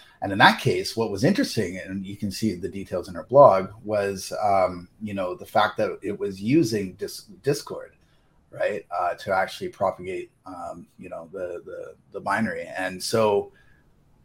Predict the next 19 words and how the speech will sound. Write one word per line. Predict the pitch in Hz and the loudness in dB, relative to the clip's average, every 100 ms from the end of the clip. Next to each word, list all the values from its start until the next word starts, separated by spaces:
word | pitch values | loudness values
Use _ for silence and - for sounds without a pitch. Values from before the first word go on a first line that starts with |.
| - | -4
um, | 113 101 92 87 - | 2 2 2 -4 0
that's | 127 127 | 2 8
one | 156 | 10
of | 139 | 10
those | 120 | 8
cases | - 147 151 123 95 | 6 4 6 2 2
where | 104 98 95 82 - - | 4 4 2 -2 -14 -10
why, | 101 107 117 120 110 - - | 4 6 8 6 2 -2 4
<laughs> | 147 - - - | 4 4 -14 0
why | 120 135 | 6 6
Discord, | 117 170 - 98 82 | 6 4 2 -2 0
right? | 95 127 131 | 2 0 -2
Something | 104 95 101 | -6 -6 -4
that's | 98 92 - | -2 -4 -4
obviously | 95 98 98 - 95 | -4 -4 -8 -10 -8
used | - | -8
with | 87 - | -12 -10
gaming | 107 107 104 98 90 | -6 -4 -4 -6 -6
and, | 85 | -10